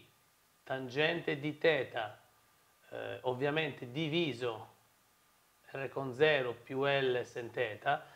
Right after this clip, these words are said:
e allora possiamo dire che omega è la radice quadrata proprio di G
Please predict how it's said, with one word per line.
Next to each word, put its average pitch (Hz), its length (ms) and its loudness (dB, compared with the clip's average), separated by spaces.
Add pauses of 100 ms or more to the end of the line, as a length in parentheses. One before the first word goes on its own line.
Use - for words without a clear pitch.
(160)
e 135 80 0
allora 139 420 10
possiamo 131 340 0
dire 139 220 0
che 127 340 2
omega 147 800 4 (220)
è 127 300 6
la 120 140 4
radice 139 340 2
quadrata 147 560 8
proprio 135 320 2
di 131 420 -4 (540)
G 120 560 -2